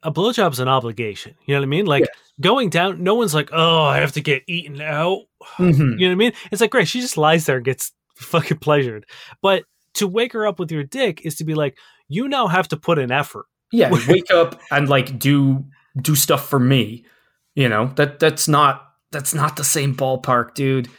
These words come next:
Speaker 2: Um, and also, like, it's very possible that she will, you know, not feel sexy in the midst of sleep. You know what I mean? Like, maybe she wants to freshen up or anything like that. So definitely be prepared for a conversation. But on the upside, when you have this conversation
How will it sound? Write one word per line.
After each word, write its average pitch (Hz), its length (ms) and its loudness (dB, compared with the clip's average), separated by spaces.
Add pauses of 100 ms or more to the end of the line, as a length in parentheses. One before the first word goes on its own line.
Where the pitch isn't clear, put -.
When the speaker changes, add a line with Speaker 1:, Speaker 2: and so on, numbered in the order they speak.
(560)
Speaker 2:
Um, 123 440 2
and 202 160 0
also, 202 280 4
like, 151 200 2
it's 147 140 0
very 170 300 4
possible 156 460 2
that 123 160 2
she - 180 -2
will, 151 560 4
you 151 100 2
know, 117 200 2
not 123 360 0
feel 120 440 0 (120)
sexy 127 580 -2 (140)
in 135 140 0
the 123 80 2
midst 123 480 0
of 135 100 -2
sleep. 117 380 -2
You 120 80 -6
know 120 80 0
what 127 80 0
I - 20 0
mean? 151 160 0
Like, 120 160 -2
maybe 120 180 -2
she 117 80 -6
wants 120 160 -4
to - 60 -14
freshen 127 300 0
up 120 260 0 (260)
or 139 100 0
anything 127 240 0
like 120 100 -2
that. 113 240 0
So 139 100 2
definitely 180 380 2
be 139 140 -2
prepared 131 440 0
for 123 360 2
a 127 80 -6
conversation. 135 640 -2 (300)
But 226 280 2 (200)
on 175 100 2
the 170 120 -2
upside, 139 640 0
when 143 220 2
you 170 120 -2
have 156 300 0
this 160 180 -2
conversation 127 800 -4